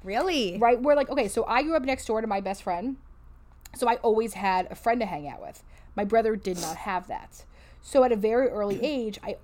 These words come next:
Speaker 2: always had another girl next door to hang out with, and I think my brother really got, he got left out.
Speaker 1: Oh.
Speaker 2: And his way of trying to get back in was never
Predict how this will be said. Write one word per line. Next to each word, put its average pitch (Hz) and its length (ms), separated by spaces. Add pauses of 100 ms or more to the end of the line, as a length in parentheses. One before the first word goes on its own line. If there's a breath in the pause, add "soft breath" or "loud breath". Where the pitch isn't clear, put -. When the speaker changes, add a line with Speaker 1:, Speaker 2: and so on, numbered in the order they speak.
Speaker 2:
always 208 320
had 185 260
another 180 280
girl 175 240
next 175 220
door 185 120
to 170 80
hang 180 260
out 165 140
with, 247 160
and - 80
I 208 80
think 208 180
my 214 120
brother 190 320
really 190 320
got, 180 380 (460 soft breath)
he 196 120
got 208 180
left 220 240
out. 214 380 (180)
Speaker 1:
Oh. 240 480 (220)
Speaker 2:
And 262 180
his 220 220
way 214 200
of 220 160
trying 240 300
to 226 80
get 208 220
back 202 260
in 220 320 (100)
was 214 200
never 226 540